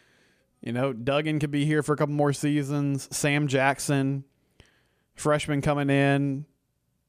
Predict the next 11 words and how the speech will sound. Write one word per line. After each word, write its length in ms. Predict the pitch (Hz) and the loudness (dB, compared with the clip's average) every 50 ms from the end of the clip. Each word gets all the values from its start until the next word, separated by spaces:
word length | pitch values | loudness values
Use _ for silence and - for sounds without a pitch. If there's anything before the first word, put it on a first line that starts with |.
| - 143 | -10 -6
Does 220 | 131 143 135 - | -4 -4 -4 -2
he 160 | - 151 156 139 | -2 -4 -2 0
push 540 | - - 151 147 147 - - - - - - _ _ _ _ _ _ _ _ _ | 0 2 2 0 0 -2 -4 -8 -10 -12 -16 _ _ _ _ _ _ _ _ _
for 160 | - - 151 147 | -4 -2 0 0
that 200 | 147 147 139 139 | 0 0 -2 -2
job 340 | 139 143 143 147 147 143 | -2 0 2 2 2 2
after 240 | 139 139 147 - 143 | 0 -2 -2 -2 -2
Duggan 340 | 139 139 139 135 135 127 123 | 0 0 0 0 -2 -2 0
leaves? 400 | 131 135 143 156 165 165 151 - | 0 0 2 0 0 -2 -4 -6
Because 380 | - 131 123 135 117 113 - - _ _ _ _ _ _ _ _ _ _ _ _ _ _ _ _ _ _ - 117 | -6 -4 -4 -4 -6 -6 -12 -18 _ _ _ _ _ _ _ _ _ _ _ _ _ _ _ _ _ _ -14 -6
he'll 320 | 104 135 143 143 139 | -4 -2 -2 -2 -2